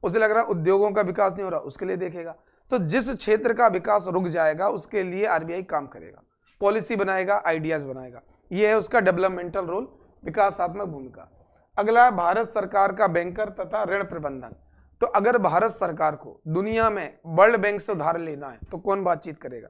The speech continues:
आरबीआई। एशियाई विकास बैंक से लेन लेना तो बातचीत कौन करेगा? तो ऋण प्रबंधक,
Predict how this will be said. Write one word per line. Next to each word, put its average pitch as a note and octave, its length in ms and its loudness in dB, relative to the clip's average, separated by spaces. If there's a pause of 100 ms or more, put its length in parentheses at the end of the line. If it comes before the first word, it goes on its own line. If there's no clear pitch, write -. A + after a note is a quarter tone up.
(140)
आरबीआई। A#2+ 400 -12 (720)
एशियाई A#3 300 4
विकास G#3 320 4
बैंक F#3+ 200 0
से G3 120 -4
लेन E3+ 220 -4
लेना D3+ 220 -8
तो D#3+ 140 -10
बातचीत F3 380 2
कौन F#3+ 180 -4
करेगा? C#3 340 -8 (540)
तो G#3 120 4
ऋण A3 340 2
प्रबंधक, F#3+ 680 -2